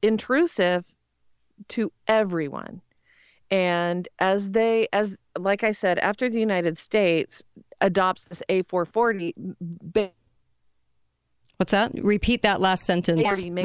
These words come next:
Speaker 2: Re-,
Speaker 1: its way
Speaker 2: repeat that last
Speaker 1: before it, like,
Speaker 2: sentence. We didn't hear it.
Speaker 1: As as A four forty makes its way through the country, um,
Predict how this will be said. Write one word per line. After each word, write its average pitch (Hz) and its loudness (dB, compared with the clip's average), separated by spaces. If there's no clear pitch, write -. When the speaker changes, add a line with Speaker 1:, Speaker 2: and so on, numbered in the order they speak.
Speaker 2:
Re-, - -4
Speaker 1:
its - -10
way 160 0
Speaker 2:
repeat 220 2
that 214 4
last 196 4
Speaker 1:
before 202 4
it, 180 4
like, 175 0
Speaker 2:
sentence. - -2
We 202 2
didn't 180 0
hear 170 2
it. 156 -2
Speaker 1:
As 220 0
as 233 -2
A 254 -2
four 339 -4
forty 226 -4
makes 196 -4
its - -8
way 180 2
through 233 0
the 214 0
country, 160 -2
um, 185 2